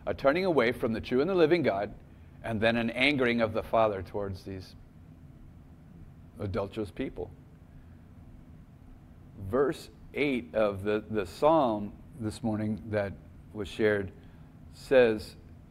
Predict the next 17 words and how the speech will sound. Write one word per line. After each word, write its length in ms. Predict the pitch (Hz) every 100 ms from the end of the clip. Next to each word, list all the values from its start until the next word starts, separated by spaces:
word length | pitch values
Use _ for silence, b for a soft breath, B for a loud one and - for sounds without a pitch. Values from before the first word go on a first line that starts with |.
| -
"Not 160 | 120 156 151
only 320 | 156 156 143
have 240 | - 117
you 160 | 110 107
created 640 | - 107 98 104 139 170
these 200 | 170 196
things, 340 | - 131 123 104 - - - - -
but 140 | 110 113
you've 160 | 95
become 400 | 104 - - 127
like 220 | 123 117
those 180 | 123 110
things 220 | - 110
that 180 | 98 87
you've 140 | 98 -
created." 540 | - 117 135 117 - - - B B B B B B B 123
And 560 | 127 127 123 120 104